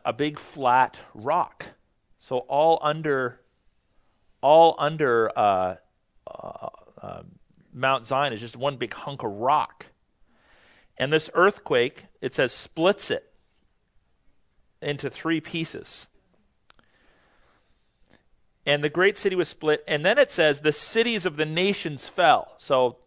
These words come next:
you know, there goes Vancouver, there goes Toronto, there goes L A, there goes Shanghai, you know, Kathmandu. They're all gone.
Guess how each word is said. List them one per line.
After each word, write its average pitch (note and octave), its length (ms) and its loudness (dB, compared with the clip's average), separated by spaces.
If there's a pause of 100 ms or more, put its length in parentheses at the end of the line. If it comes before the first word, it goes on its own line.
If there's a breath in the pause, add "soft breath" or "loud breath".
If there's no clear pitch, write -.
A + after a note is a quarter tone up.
(340)
you C3+ 80 -8
know, A#2 80 -4
there C3 140 -2
goes B2 180 -4
Vancouver, A2+ 580 -6
there G#2 140 -6
goes G#2 240 -8
Toronto, G2+ 520 -4
there G2+ 140 -8
goes G2 260 -8
L G2 240 -6
A, F#2+ 400 -6 (320)
there G#2 140 -6
goes F#2+ 200 -8
Shanghai, F#2 920 -8 (200)
you G#2+ 80 -14
know, F2 200 -14 (1900 soft breath)
Kathmandu. A2+ 680 -2
They're C#3+ 140 4
all D3+ 120 8
gone. A2 300 0